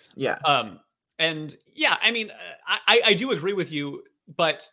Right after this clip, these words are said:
Speaker 2: uh, a-, again, I think that just trying to move away from all of these things and live in a state of eternal bliss is not realistic. Um,
Speaker 1: Yeah.
Speaker 2: or satisfying either.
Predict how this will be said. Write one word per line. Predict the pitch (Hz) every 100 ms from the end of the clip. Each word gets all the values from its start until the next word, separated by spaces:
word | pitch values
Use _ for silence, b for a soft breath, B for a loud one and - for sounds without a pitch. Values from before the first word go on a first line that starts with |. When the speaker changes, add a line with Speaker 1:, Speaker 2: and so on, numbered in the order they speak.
| _ 160
Speaker 2:
uh, | 139 135 180
a-, | 180 196
again, | 185 165
I | 147
think | 139 185 160
that | 135 147
just | 151 147 - -
trying | - 151 151 151 143
to | 139 131 - b 147
move | 185 160
away | 156 156
from | 131 -
all | 113 147
of | 151
these | 175 175
things | 180 185 185 165
and | 143 135 127
live | 143 151
in | 143
a |
state | - - 147 147
of | 135
eternal | - 139 139
bliss | 113 117 185 -
is | 151 135
not | 147 143
realistic. | 135 123 175 - - _ b b b b b _ 151
Um, | 135 117 107 104 - _ _ _ -
Speaker 1:
Yeah. | 294 320 302 302 294 294
Speaker 2:
or | 180 143
satisfying | - 202 226 - 104 104 104
either. | 101 104